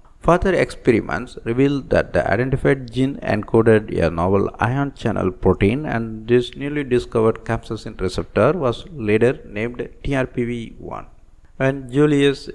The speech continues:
investigated the protein's ability to respond to heat, he realized that he had discovered a heat-sensing receptor that is activated at temperatures perceived as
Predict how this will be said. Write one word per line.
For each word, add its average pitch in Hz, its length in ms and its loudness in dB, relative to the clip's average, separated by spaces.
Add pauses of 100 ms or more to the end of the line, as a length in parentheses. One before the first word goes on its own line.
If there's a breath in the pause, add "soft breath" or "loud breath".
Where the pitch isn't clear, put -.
investigated 110 720 0
the 90 100 0
protein's 104 440 -2
ability 98 480 -4 (100)
to 87 160 2
respond 92 460 -2
to 92 100 0
heat, - 400 -2 (240)
he 127 160 0
realized 135 580 2
that 92 400 2
he 117 200 2
had 107 220 4
discovered 120 500 4
a 95 180 2
heat-sensing 117 720 -2
receptor 107 520 4 (100)
that 107 200 0
is - 220 -8
activated 123 560 0 (100)
at - 200 -4
temperatures 101 640 4
perceived 92 600 2
as - 280 0